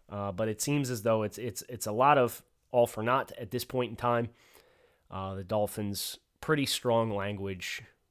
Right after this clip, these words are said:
suggesting that there, there is no substance to a trade. You can't prevent teams from calling you and asking,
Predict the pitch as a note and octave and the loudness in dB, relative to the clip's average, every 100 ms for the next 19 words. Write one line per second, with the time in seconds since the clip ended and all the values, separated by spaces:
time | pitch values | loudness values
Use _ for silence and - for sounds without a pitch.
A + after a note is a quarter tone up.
0 | _ - G#2 A2 G#2+ - G#2 G2 F#2 - | _ -12 -8 -4 -4 -4 -6 -6 -8 -6
1 | A2 G#2 G2 B2 A2+ A2 F#2 A2+ A#2+ A#2+ | -4 -2 2 2 2 -2 -4 0 4 6
2 | A2+ - - G#2+ - A2 G2+ - - G#2+ | 4 2 0 0 -2 -6 -4 -6 -6 -6
3 | G2+ F#2+ - G#2+ F#2 - A2 G#2+ G2+ - | -6 -8 -10 -10 -8 -4 -2 -2 -6 -12
4 | _ _ - A2+ - B2+ B2 B2 A2+ A#2 | _ _ -12 -10 0 0 0 -2 -2 -2
5 | - - A#2 A#2 - G#2 G2 - A2+ G#2 | -4 -4 -2 -2 -4 -8 -4 2 2 0
6 | G2 A#2 C3+ C#3+ - C3 - C3+ C3+ - | -4 2 4 4 0 -2 -2 0 0 0
7 | C3+ C3 | 0 0